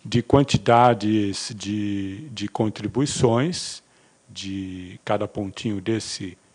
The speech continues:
significará uma contribuição, e um, um contribuinte, e, eh, essas setas, eh, mais finas ou mais densas, elas demonstram a, a, a quantidade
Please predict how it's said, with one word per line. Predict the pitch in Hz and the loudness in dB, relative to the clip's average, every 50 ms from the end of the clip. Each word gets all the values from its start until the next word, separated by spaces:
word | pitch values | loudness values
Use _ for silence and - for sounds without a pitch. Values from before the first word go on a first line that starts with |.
| _ _ _ | _ _ _
significará | - - - 107 98 107 104 - - 110 - - 110 107 107 | -14 -10 -10 -8 -6 -6 -6 -6 -8 -4 -2 0 2 2 2
uma | 104 95 95 92 | 0 0 -4 -8
contribuição, | - - 107 101 - 110 107 113 123 120 - - 120 123 143 160 151 - _ _ _ _ _ _ - - _ - _ _ _ - | -8 -10 -10 -8 -8 -8 -6 -6 -6 -6 -4 -2 -2 -2 -2 -4 -8 -12 _ _ _ _ _ _ -20 -20 _ -20 _ _ _ 0
e | - 156 139 139 143 160 190 - - | 6 10 12 12 12 10 8 4 -2
um, | - 131 127 131 139 - - 127 | 0 4 4 4 4 4 2 2
um | 131 | 2
contribuinte, | 123 - 120 113 - 127 117 110 113 120 120 120 131 165 165 - - 190 190 - _ _ _ _ _ _ | 2 2 0 2 2 0 0 2 4 2 4 4 2 0 0 -2 -2 -2 -2 -4 _ _ _ _ _ _
e, | 160 151 147 156 170 170 165 - - - _ _ _ _ _ _ _ | 8 10 10 10 10 8 4 -2 -10 -20 _ _ _ _ _ _ _
eh, | - 127 120 120 117 - - | -2 0 2 2 2 2 2
essas | - 127 123 - - 131 120 - | 2 2 2 4 4 4 4 4
setas, | - - - - - - - 135 147 160 160 - - 170 170 175 160 - - - - | 0 -6 -12 -12 -4 4 6 8 8 8 4 4 4 6 6 6 4 -2 -6 -6 -2
eh, | 156 135 127 123 117 113 113 107 101 101 98 107 139 135 | 0 2 4 4 4 2 2 0 0 -2 -2 -4 -6 -8
mais | 117 110 107 110 113 110 101 - | -6 -4 0 0 0 0 0 -4
finas | - - - 135 165 156 120 98 92 92 87 87 - - | -6 -4 -2 -2 -2 -2 -4 -4 -6 -8 -10 -10 -8 -6
ou | 107 98 98 92 92 90 90 87 90 90 | -6 -4 -4 -6 -6 -8 -10 -12 -14 -14
mais | 92 95 95 104 101 95 90 90 85 - - - - - - | -12 -8 -4 -4 -2 -2 -4 -6 -8 -10 -12 -14 -14 -16 -8
densas, | 101 101 113 123 139 147 - - - 156 151 147 - - - - _ _ _ _ - - - - _ _ _ - | 0 2 2 2 2 0 0 0 0 0 0 -2 -6 -10 -14 -16 _ _ _ _ -20 -20 -20 -20 _ _ _ -6
elas | - 107 113 117 117 117 117 117 113 - - | -2 0 2 4 4 4 4 4 2 0 -6
demonstram | 131 117 107 113 110 107 107 113 120 117 113 - - 110 117 117 113 | -8 -2 -2 0 0 0 0 0 0 0 -2 -4 -4 -2 -2 0 0
a, | 107 107 104 98 95 87 - - 151 120 104 95 95 95 92 90 - - | -2 -2 -4 -6 -6 -10 -12 -12 -12 -10 -10 -10 -10 -10 -10 -12 -10 -10
a, | - | -10
a | 107 | -8
quantidade | - - - 120 - - 123 92 110 113 120 120 113 98 - 90 85 82 | 0 2 2 2 2 -2 0 4 4 6 6 6 4 2 -2 -8 -10 -10